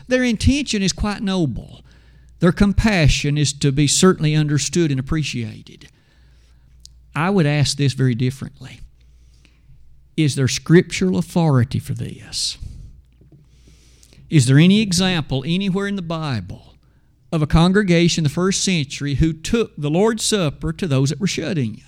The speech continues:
Or do we find any passage that offers biblical approval for this? Let's begin to study it somewhat carefully. The person who asked the question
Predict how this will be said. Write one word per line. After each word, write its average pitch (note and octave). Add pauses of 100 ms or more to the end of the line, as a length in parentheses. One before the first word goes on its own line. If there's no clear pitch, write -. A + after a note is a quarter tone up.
(920)
Or D#4
do A#3
we A#3+
find A#3
any B3+
passage F3
that D#3+
offers E3
biblical F#3
approval G3+
for A#2
this? - (1700)
Let's E3
begin C#3+
to A#2
study C3+
it -
somewhat B2+
carefully. D3
The A2
person G3
who F#3
asked F3
the C#3+
question -